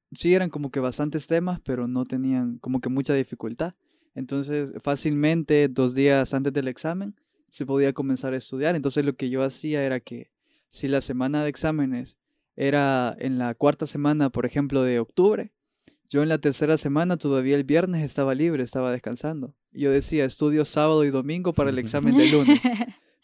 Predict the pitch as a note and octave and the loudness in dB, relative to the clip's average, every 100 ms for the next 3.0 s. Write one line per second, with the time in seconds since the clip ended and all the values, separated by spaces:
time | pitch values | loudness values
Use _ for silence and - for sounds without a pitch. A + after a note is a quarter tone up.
0 | - - C#3 D3 D#3+ E3+ E3+ D3+ C#3+ F3+ | -20 -2 0 2 0 -2 0 2 4 2
1 | G#3+ A3 - C#3 D#3+ D#3+ D3+ D3 C3+ B2+ | 2 0 0 0 2 2 2 -2 -4 -4
2 | D3+ D3+ C3+ A#2+ C#3 D3 C3 A#2+ C3 | -4 -2 -2 -2 -2 -2 -6 -12 -14